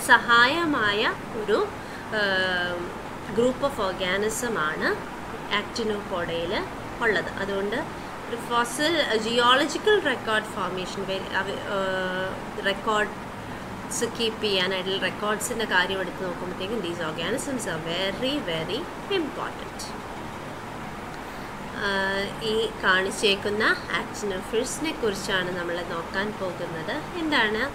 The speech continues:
അവർക്ക് സൈറ്റോപ്ലാസം ഉണ്ട്, എക്ടോപ്ലാസവും എൻഡോപ്ലാസവുമായിട്ട് ഡിഫറൻഷിയേറ്റ് ചെയ്തിട്ടുണ്ട് അതിൻ്റെ സൈറ്റോപ്ലാസത്തിനെ. എക്ടോപ്ലാസത്തിൽ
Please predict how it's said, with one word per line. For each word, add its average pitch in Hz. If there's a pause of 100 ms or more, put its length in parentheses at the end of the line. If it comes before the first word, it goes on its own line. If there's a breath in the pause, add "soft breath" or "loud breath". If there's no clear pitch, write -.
(400 loud breath)
അവർക്ക് 196 (240)
സൈറ്റോപ്ലാസം 247
ഉണ്ട്, 165 (920)
എക്ടോപ്ലാസവും 254 (100)
എൻഡോപ്ലാസവുമായിട്ട് 202 (1040)
ഡിഫറൻഷിയേറ്റ് 302
ചെയ്തിട്ടുണ്ട് 196
അതിൻ്റെ 165
സൈറ്റോപ്ലാസത്തിനെ. 165 (100)
എക്ടോപ്ലാസത്തിൽ 254